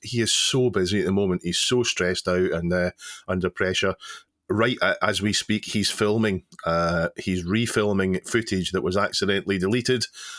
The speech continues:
because his workflow was put out. He made a mistake and deleted it.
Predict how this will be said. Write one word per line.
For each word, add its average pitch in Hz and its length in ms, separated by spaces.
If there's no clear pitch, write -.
because 98 340
his 98 200
workflow 107 500
was 104 140
put - 260
out. 104 220
He 92 60
made 92 200
a 80 40
mistake 98 360
and 95 100
deleted 104 440
it. 104 120